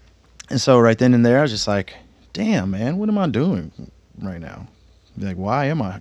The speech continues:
taking forever on this?" And then, you know, after the first, like, month, I, it was actually,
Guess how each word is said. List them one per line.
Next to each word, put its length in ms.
taking 300
forever 440
on 120
this?" 260
And 120
then, 220
you 100
know, 320
after 260
the 80
first, 280
like, 120
month, 580
I, 280
it 100
was 200
actually, 300